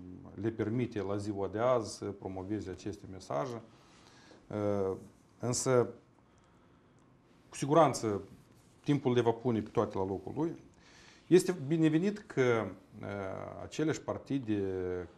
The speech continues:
uh, la care faceți referire se află la un nivel, uh, de încredere a populației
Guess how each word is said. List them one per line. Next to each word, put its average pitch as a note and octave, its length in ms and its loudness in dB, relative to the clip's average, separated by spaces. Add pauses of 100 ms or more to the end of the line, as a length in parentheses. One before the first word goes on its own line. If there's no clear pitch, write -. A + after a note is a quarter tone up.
uh, - 60 -8 (160)
la G2 80 -6
care G#2 180 -4
faceți - 380 -4
referire C#3 500 -2
se - 220 -8
află A2 380 -4 (1500)
la F#2+ 80 -6
un G2+ 160 -6
nivel, A2+ 300 2
uh, G2+ 680 -8 (480)
de G#2+ 60 -2
încredere G#2+ 400 0
a F#2+ 40 -4
populației A2+ 720 0